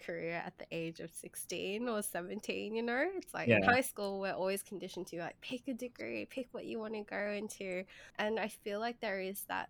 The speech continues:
Speaker 1: small level of pressure on us to kind of stick with what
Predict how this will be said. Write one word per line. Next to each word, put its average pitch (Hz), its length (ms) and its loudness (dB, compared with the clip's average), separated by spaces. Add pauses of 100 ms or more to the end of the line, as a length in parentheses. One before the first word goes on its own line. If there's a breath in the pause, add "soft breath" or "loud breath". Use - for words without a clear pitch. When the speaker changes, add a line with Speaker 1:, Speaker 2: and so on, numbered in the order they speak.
Speaker 1:
small 196 760 -2
level 185 280 -2
of 180 120 -6
pressure - 340 -8
on 170 220 -2
us 170 220 -4
to 180 240 -4 (120)
kind 175 140 -6
of 180 80 -8
stick - 400 -4
with 175 240 -8
what 151 160 -2